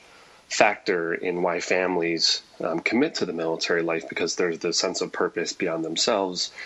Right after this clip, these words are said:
and they feel that fulfillment. And, um, but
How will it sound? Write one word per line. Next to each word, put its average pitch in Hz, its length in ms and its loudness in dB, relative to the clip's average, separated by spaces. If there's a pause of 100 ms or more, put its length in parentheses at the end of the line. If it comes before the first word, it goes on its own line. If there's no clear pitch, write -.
(200)
and 92 140 0
they 90 80 0
feel 92 300 2
that 85 200 0
fulfillment. 87 680 -2 (520)
And, 104 600 2 (360)
um, 95 420 2
but - 280 4